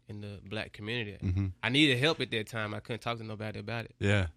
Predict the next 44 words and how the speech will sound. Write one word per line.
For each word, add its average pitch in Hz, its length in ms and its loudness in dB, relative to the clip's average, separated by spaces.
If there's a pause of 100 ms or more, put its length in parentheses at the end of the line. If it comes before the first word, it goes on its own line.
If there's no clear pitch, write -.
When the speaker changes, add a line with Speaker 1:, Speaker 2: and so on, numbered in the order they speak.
Speaker 1:
You 104 80 -8
know, 101 160 -6
so 104 100 -10
I 104 140 -4
just 101 320 -6
Speaker 2:
So 139 100 8
Speaker 1:
kept 143 60 10
Speaker 2:
that's 151 160 8
Speaker 1:
messing 139 80 4
Speaker 2:
interesting 139 380 4
Speaker 1:
with - 40 2
it. 120 60 4
Speaker 2:
because 110 240 6
it's 127 160 4
a 139 40 4
big 117 220 4
joke 110 320 6
in 104 220 4
society 104 480 6
in 95 100 6
general. 107 460 4 (120)
We 110 140 6
know 113 120 10
Speaker 1:
Mm-hmm. 107 80 6
Speaker 2:
very 110 200 10
little 110 300 6
about 95 300 6
it, 110 120 0 (220)
Speaker 1:
Mm-hmm. 104 240 -4
Speaker 2:
and 104 460 8 (120)
the 101 120 2
therapies 107 560 4
that 104 100 4
we 104 140 4
have 101 420 6
Speaker 1:
Mm-hmm. - 100 -2
Speaker 2:
are, 92 480 4 (400)
i-, 107 160 6
as 113 180 6
far 143 260 6
as 113 120 4
medical 113 380 4
advancements 117 580 2
go, 123 300 2